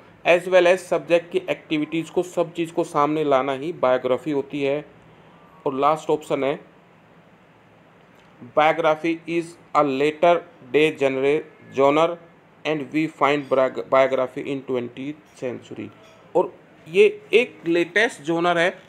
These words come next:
जो ट्वेंटी सेंचुरी में ही ये हम देख सकते हैं। तो इन चार में से कौन सा करेक्ट नहीं है, तो इसका आंसर जानने के लिए चलते हैं A Glossary of Literary Term by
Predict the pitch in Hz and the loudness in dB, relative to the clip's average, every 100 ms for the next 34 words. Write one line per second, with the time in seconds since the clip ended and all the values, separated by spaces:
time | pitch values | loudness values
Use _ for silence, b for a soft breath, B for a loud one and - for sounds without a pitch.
0 | - 180 185 160 151 175 165 151 143 143 | -6 -4 -2 -6 -4 -8 -6 -8 -8 -10
1 | 147 143 139 139 180 339 - - 151 233 | -6 -4 -4 -2 -2 -2 -10 -10 -6 -6
2 | 196 147 - 123 - 117 107 - B B | 0 0 0 -8 -10 -8 -8 -10 B B
3 | - 190 220 226 214 190 175 175 185 165 | -6 -4 -4 -2 0 0 -2 -6 -6 -6
4 | 156 160 - 151 196 - - _ - 135 | -6 -6 -2 -2 -2 -6 -20 _ -8 -2
5 | 147 156 147 156 - - 151 - 147 143 | 0 2 2 0 -4 -10 -10 -6 -6 -6
6 | 151 120 131 143 143 147 147 139 135 143 | -10 -6 -6 -6 -8 -10 -6 -8 -6 -6
7 | 139 160 - B B _ _ - - 135 | -6 -10 -18 B B _ _ -20 -10 -8
8 | 123 156 160 190 190 190 151 156 151 143 | -2 -2 -2 2 2 2 -2 2 2 2
9 | 147 202 - _ - 127 131 | -2 -4 -10 _ -6 -2 -2